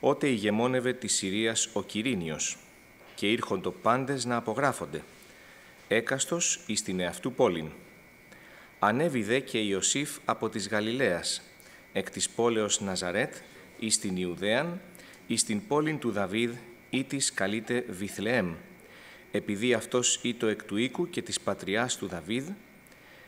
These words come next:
δια να απογραφθεί μετά της Μαριάμ, της ηραβωνισμένης με αυτόν εις γυναίκα, ήτις ήτο έγκυος.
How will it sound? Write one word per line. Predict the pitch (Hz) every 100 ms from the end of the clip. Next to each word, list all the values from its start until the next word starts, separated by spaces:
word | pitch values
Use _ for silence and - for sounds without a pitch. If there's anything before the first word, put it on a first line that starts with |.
| -
δια | 101 120 117
να | 113
απογραφθεί | 107 110 104 101 95 - 151 170
μετά | 131 -
της | 104 104
Μαριάμ, | 98 98 92 92 117 160 175 - -
της | - 117 -
ηραβωνισμένης | 107 95 101 98 95 147 160 120 101
με | 101 98
αυτόν | 92 - 127 110 -
εις | 101
γυναίκα, | - 98 104 120 175 190 180 - - - -
ήτις | 139 147 143 - -
ήτο | 120 117 120
έγκυος. | 139 92 90 80 -